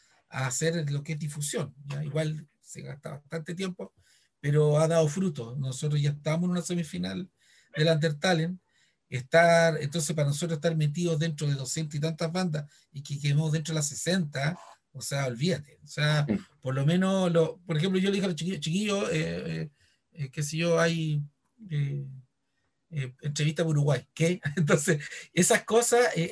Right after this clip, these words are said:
Speaker 1: en, en este rato, como, como dicen por ahí, no hay, no hay mal que por bien no venga, ¿no es cierto? Uno dice, bueno, la pandemia, qué terrible, gente muerta, un desastre económico a nivel mundial,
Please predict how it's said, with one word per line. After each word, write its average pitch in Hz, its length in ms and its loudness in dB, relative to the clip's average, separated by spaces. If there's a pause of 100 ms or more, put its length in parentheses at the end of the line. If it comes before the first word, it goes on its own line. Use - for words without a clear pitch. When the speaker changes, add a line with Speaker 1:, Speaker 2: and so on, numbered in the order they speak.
Speaker 1:
en, 147 260 0
en 156 280 2
este 196 280 0
rato, 151 480 2 (680)
como, 160 340 0
como 180 220 0
dicen 208 220 2
por 196 160 0
ahí, 220 180 2
no 208 80 0
hay, 208 140 0
no 202 120 -2
hay 220 160 0
mal 214 540 0
que 208 140 -2
por 196 160 -2
bien 220 180 2
no 226 100 2
venga, 160 320 4
¿no 123 60 -10
es 147 80 -10
cierto? - 420 -6 (460)
Uno 180 120 0
dice, 180 160 0
bueno, 185 220 2
la 160 120 2
pandemia, 170 640 4
qué 156 100 -2
terrible, 165 760 -2 (240)
gente 139 300 -8
muerta, 147 460 0 (300)
un 147 120 2
desastre 147 380 0
económico 147 600 2 (600)
a 139 80 -2
nivel 147 240 6
mundial, 160 580 4